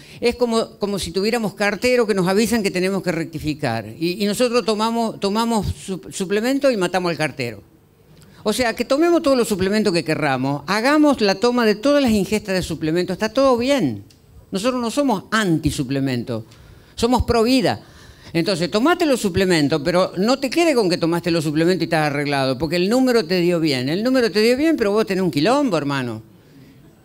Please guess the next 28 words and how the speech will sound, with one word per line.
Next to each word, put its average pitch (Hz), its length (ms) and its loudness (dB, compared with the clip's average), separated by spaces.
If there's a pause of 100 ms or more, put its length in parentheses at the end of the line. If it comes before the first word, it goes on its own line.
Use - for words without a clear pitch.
(180)
Y, 190 120 -2
y, 208 220 -2
y, 208 360 -2
y 214 40 -2
no 247 140 0
tenés 285 220 2
que 320 140 -4
concentrarte 202 600 0
solo 202 300 2
en 185 80 0
un 190 140 0
marcador. 143 720 -2 (100)
El, 190 240 -4
el, 202 180 -4
el 208 200 -4
cuerpo 247 300 0
tiene 233 200 -2
sesenta 175 380 -2
mil 226 180 -2
variables. 190 880 -2 (1400)
Y - 80 -2
entonces 240 280 0
tampoco 247 380 0
los 226 140 2
nutrientes 226 600 2
son 185 160 0
la 180 60 2
historia. 180 360 -2